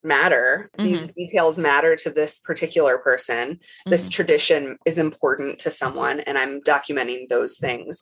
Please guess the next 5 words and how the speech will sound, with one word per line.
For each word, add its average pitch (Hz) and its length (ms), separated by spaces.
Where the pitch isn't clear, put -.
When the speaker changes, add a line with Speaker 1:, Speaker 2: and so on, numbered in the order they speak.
Speaker 1:
And 240 440
I 214 240
also 262 420
recognize 156 920
that 147 480